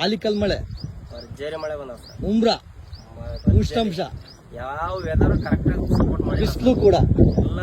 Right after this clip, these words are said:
Speaker 2: ಇದೆ ಸರ್. ಎಲ್ಲ
Speaker 1: ಸರ್,
Speaker 2: ಗೋವಾ
Speaker 1: ಇಷ್ಟೆಲ್ಲ ಪ್ರಾಬ್ಲಮ್ ಇದ್ರೂ ಕೂಡ ಇವತ್ತು ನಿಮ್ ತೋಟ ನೋಡ್ಬೋದು.
Speaker 2: ಹಾ ಸರ್.
Speaker 1: ಚೆನ್ನಾಗಿದೆ ಸರ್.
Speaker 2: ಚೆನ್ನಾಗಿದೆ ಸರ್, ಚೆನ್ನಾಗಿದೆ.
Speaker 1: ಯಾವ ಪ್ರಾಡಕ್ಟ್ ಬಳಸಿದ್ರು ಸರ್?
Speaker 2: ಸರ್, ಇವೇದ ನೋಡಿ, ಡೆವಲಪರು, ಕಿಂಗು, ವಿವೋ ಮಾರ್ಟ್ ಅವೆ ಸರ್.
Speaker 1: ಎಲ್ಲ ವಿವೋ ಮಾರ್ಟ್ ಪ್ರಾಡಕ್ಟ್ಗಳೇ.
Speaker 2: ಹಾ ಸರ್.
Speaker 1: Thank you ಸರ್.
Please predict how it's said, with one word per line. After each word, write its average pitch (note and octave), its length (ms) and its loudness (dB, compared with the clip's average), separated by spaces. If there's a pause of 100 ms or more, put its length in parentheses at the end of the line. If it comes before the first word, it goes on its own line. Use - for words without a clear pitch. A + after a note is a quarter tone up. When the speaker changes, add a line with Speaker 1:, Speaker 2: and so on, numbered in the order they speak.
(120)
Speaker 2:
ಇದೆ - 120 -8
ಸರ್. - 120 -10 (220)
ಎಲ್ಲ - 100 -8
Speaker 1:
ಸರ್, A3+ 120 8
Speaker 2:
ಗೋವಾ G#3 80 4
Speaker 1:
ಇಷ್ಟೆಲ್ಲ C4 440 4 (460)
ಪ್ರಾಬ್ಲಮ್ G#3+ 420 4
ಇದ್ರೂ A#3+ 260 0
ಕೂಡ A#3+ 80 4 (100)
ಇವತ್ತು A3+ 280 2
ನಿಮ್ G#3+ 80 -4 (140)
ತೋಟ A3 140 -6 (100)
ನೋಡ್ಬೋದು. G#3+ 340 -6 (380)
Speaker 2:
ಹಾ C3 80 -14 (100)
ಸರ್. - 140 -18 (640)
Speaker 1:
ಚೆನ್ನಾಗಿದೆ A3 340 0
ಸರ್. G#3 80 -4
Speaker 2:
ಚೆನ್ನಾಗಿದೆ G#3+ 360 -2
ಸರ್, - 120 -4
ಚೆನ್ನಾಗಿದೆ. - 280 -8
Speaker 1:
ಯಾವ G#3+ 80 0 (100)
ಪ್ರಾಡಕ್ಟ್ A3+ 260 -4
ಬಳಸಿದ್ರು G3+ 400 -2
ಸರ್? - 120 -4 (100)
Speaker 2:
ಸರ್, B2+ 200 -12
ಇವೇದ D#3 220 -12 (100)
ನೋಡಿ, C3 240 -14
ಡೆವಲಪರು, D3+ 540 -10 (340)
ಕಿಂಗು, D3+ 360 -12 (440)
ವಿವೋ C#3+ 240 -10
ಮಾರ್ಟ್ C3+ 220 -12
ಅವೆ A#2 180 -16
ಸರ್. - 100 -20 (180)
Speaker 1:
ಎಲ್ಲ G3+ 100 -2 (120)
ವಿವೋ G#3+ 180 0
ಮಾರ್ಟ್ G3+ 160 -4
ಪ್ರಾಡಕ್ಟ್ಗಳೇ. E3+ 400 -4
Speaker 2:
ಹಾ - 140 -10
ಸರ್. - 120 -4 (200)
Speaker 1:
Thank G3 200 -2
you F#3+ 120 2
ಸರ್. D#3+ 140 -4